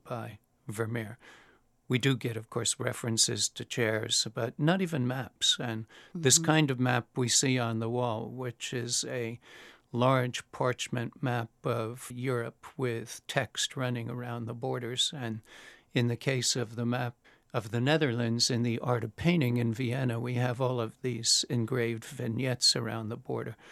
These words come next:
Speaker 1: Those were really quite expensive. They were varnished and hung on wooden rods, and the varnish means that they don't descend to our time. They were ruined by the short-term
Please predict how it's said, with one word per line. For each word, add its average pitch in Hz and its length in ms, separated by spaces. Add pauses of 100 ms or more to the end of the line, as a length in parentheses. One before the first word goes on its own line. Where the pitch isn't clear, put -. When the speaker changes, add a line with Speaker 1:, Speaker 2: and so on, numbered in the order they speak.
(300)
Speaker 1:
Those 202 280
were 135 120
really 131 340
quite 120 320
expensive. 120 760 (340)
They 123 180
were 120 460
varnished 127 720
and 113 200
hung 127 300
on 120 240
wooden 123 300
rods, 113 500
and 117 240
the 113 60
varnish 120 640 (280)
means 120 460
that 120 260
they 110 140
don't 117 300 (160)
descend 120 500
to 113 140
our 107 160
time. 120 420
They 120 140
were 123 180 (500)
ruined 120 560
by 120 200
the 120 100
short-term 123 720